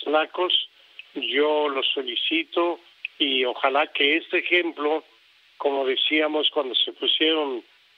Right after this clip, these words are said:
de acuerdo los ardillos, eh, con los tlacos, si ellos se pusieron de acuerdo con la familia michoacana, yo creo que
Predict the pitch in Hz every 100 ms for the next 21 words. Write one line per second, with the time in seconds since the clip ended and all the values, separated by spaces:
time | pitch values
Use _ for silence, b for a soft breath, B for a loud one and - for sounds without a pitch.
0 | _ 143 135 131 - 151 151 139 139 151
1 | - 139 123 147 151 139 131 190 202 -
2 | _ - _ _ 139 127 123 120 117 117
3 | - 135 127 - - 160 151 - 165 165
4 | - B B B B - - 160 165 -
5 | 151 - 156 156 147 147 151 143 143 131
6 | 127 135 143 143 135 - 139 - 160 165
7 | 170 _ _ _ _ _ - 139 147 -
8 | 147 147 139 - 131 127 120 117 104